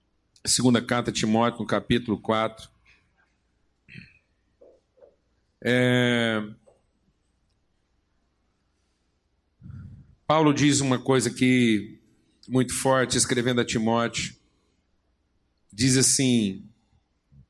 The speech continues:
"Conjuro-te, pois, diante de Deus e de Cristo Jesus, que há de julgar os vivos e os mortos, na sua vinda e no seu reino. Prega a palavra, ensina, insiste,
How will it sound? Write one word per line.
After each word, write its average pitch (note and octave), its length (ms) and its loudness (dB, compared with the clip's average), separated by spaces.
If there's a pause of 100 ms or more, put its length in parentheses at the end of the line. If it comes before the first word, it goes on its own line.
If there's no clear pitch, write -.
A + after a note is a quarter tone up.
(360)
"Conjuro-te, D3+ 880 4
pois, C3 760 2
diante C3 420 -2
de A2+ 100 0
Deus A#2 360 2
e G#2+ 60 -2
de A2 100 -4
Cristo A2+ 500 -2
Jesus, A2 840 -2 (500)
que C#3+ 140 0
há E3 120 0
de C#3+ 120 -4
julgar C3+ 420 2
os A2 160 0
vivos B2 300 0
e A#2+ 40 0
os A2+ 140 0
mortos, G#2+ 720 -4 (280)
na B2 120 -2
sua C3 260 2
vinda B2+ 380 0
e A2+ 40 0
no A#2 120 -2
seu A#2+ 240 0
reino. G2+ 360 -4 (800)
Prega E3+ 360 2
a - 20 -2
palavra, A2+ 580 -2
ensina, C3+ 760 0
insiste, - 960 -2